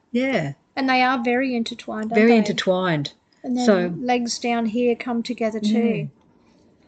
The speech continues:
Speaker 2: That's a big connection card, really,
Speaker 1: It,
Speaker 2: isn't
Speaker 1: it is.
Speaker 2: it?
Speaker 1: It's a big connection. It really is. And, and 'cause it's got the, well, in this card, it's got, like, the sun or the moon above it. So it almost feels like there's light shone on their relationship.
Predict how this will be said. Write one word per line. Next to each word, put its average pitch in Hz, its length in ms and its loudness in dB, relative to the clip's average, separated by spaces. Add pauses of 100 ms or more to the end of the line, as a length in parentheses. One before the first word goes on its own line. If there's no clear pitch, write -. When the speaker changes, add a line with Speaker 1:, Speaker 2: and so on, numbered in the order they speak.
(340)
Speaker 2:
That's 440 180 -2
a - 100 -20
big 403 200 2
connection 330 540 -2
card, 240 380 -2
really, 262 220 6
Speaker 1:
It, 226 80 6
Speaker 2:
isn't 240 200 8
Speaker 1:
it - 20 8
is. 285 200 8
Speaker 2:
it? 226 40 8
Speaker 1:
It's 190 80 6
a 208 60 10
big 262 320 4
connection. 190 600 4
It 185 260 -4
really 240 480 6
is. 202 120 8
And, 202 260 4
and 202 260 4
'cause 220 200 8
it's 214 140 -2
got 202 240 4
the, 175 140 4
well, 175 380 2
in 190 120 4
this 208 200 8
card, 151 320 0
it's 151 120 -4
got, - 160 2
like, 160 140 0
the 170 80 0
sun 180 340 2
or 170 100 2
the 160 120 2
moon 175 340 4
above 175 380 2
it. 147 120 -4
So 160 160 0
it 170 80 -4
almost 202 380 0
feels 180 240 0
like 175 180 4
there's 165 200 -2
light 175 320 2
shone 175 600 2
on 151 160 -4
their 156 140 0
relationship. 147 640 -6